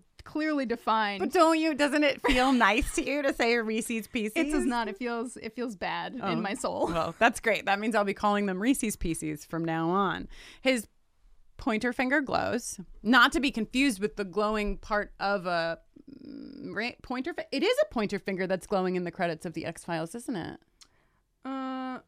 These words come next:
Speaker 2: Okay.
Speaker 1: is this the pointer finger? I thought this was an index finger.
Speaker 2: No. I honestly, we've been podcasting for six years, and I feel like we've done this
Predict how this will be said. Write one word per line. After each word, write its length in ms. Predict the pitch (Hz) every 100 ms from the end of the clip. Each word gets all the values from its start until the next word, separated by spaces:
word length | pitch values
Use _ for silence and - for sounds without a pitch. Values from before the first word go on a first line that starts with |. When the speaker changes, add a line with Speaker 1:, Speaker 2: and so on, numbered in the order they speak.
| _ _ _ _ _ _ _ _ _ _ _ _ 240
Speaker 2:
Okay. 100 | 269
Speaker 1:
is 60 |
this 180 | 302 440
the 80 | -
pointer 380 | - 392 453 480 480
finger? 180 | 494
I 200 | 494 480 440
thought 160 | 415 415
this 140 | 370
was 100 | 311
an 100 | 262
index 460 | 233 262 247 180 -
finger. 500 | 196 175 - 185 247
Speaker 2:
No. 480 | 269 220 180 156 - _ -
I 420 | 226 285 359 349 -
honestly, 640 | 214 220 254 302 311 294 -
we've 260 | 208 240
been 160 | 226 285
podcasting 540 | 196 175 196 190 202
for 80 | 190
six 260 | - 170 -
years, 240 | 165 175
and 140 | -
I 60 | 170
feel 300 | 160 - 196
like 120 | 190
we've 160 | 196 202
done 220 | 185 175
this 140 | 170